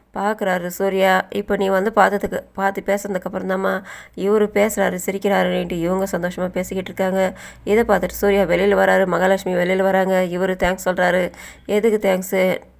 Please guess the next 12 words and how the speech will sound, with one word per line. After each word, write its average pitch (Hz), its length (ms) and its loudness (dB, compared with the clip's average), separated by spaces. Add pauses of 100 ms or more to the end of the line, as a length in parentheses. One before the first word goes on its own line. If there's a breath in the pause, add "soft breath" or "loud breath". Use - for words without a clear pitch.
நீங்க 214 360 0
என்னோட 185 260 2
மேல 196 240 2
ரொம்ப 196 300 0
கோவமா 208 280 4
இருக்கீங்க, 185 500 -4
நல்லாவே 185 220 0
தெரியுது. 190 520 -2 (360 loud breath)
ஃபோனை 226 280 2
பிளாக் 196 220 0
பண்ணி 196 180 0
வச்சிருக்கீங்க, 185 420 -4